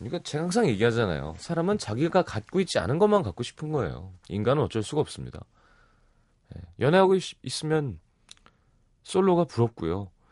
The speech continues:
솔로는 애인이 있는 사람이 부럽고, 애인이 생겨서 또 오래되면 또, 아, 새로운 사람 만나고 싶고, 그 사람이 새로운 사람이었는데. 근데 이제 현실을 딱 바라보고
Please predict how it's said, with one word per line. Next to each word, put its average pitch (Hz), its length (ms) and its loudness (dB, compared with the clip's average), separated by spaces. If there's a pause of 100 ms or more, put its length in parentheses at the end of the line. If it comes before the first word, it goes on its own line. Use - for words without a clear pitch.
(100)
솔로는 165 680 0
애인이 123 280 0
있는 104 200 -2
사람이 101 300 -2
부럽고, - 480 -12 (320)
애인이 165 220 4
생겨서 160 420 2
또 123 100 2
오래되면 107 540 2
또, - 120 -2 (120)
아, - 140 -6 (200)
새로운 185 320 -4
사람 165 200 0
만나고 98 300 -2
싶고, - 320 -12 (680)
그 - 120 -6
사람이 202 280 6
새로운 208 300 6
사람이었는데. 95 720 2 (3000)
근데 135 200 2
이제 123 260 2
현실을 156 520 0
딱 - 200 2 (400)
바라보고 87 840 -2